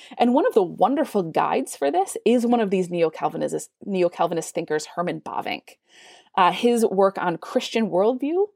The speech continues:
which is titled Christian Worldview, but really goes specifically into a Reformed worldview, gives us a wonderfully, I think, different picture of worldview that pushes back on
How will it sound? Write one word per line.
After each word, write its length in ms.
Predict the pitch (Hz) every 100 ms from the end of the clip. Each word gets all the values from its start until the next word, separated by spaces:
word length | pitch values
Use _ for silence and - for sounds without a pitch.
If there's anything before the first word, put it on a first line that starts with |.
| _ _ _
which 220 | 196 -
is 240 | - - -
titled 360 | - 208 185 269 _
Christian 360 | - 220 220 180
Worldview, 320 | 175 175 175
but 180 | 170 175
really 220 | 196 185
goes 380 | 160 160 165 -
specifically 640 | - - 170 165 175 170 160
into 220 | 165 143
a 80 | 147
Reformed 520 | - - 175 185 180
worldview, 540 | 170 - - 156 156 - _ _ - _ _
gives 180 | 226 392
us 140 | 539 508
a 40 | 330
wonderfully, 800 | 190 202 269 - 240 202 185 - _
I 60 | 202
think, 220 | 196 - _
different 460 | 214 220 285 262 -
picture 540 | - 220 - 330 370 -
of 140 | 240
worldview 580 | 214 202 226 233 254 240
that 200 | - -
pushes 340 | 277 - 208
back 320 | 185 180 175
on 140 | 165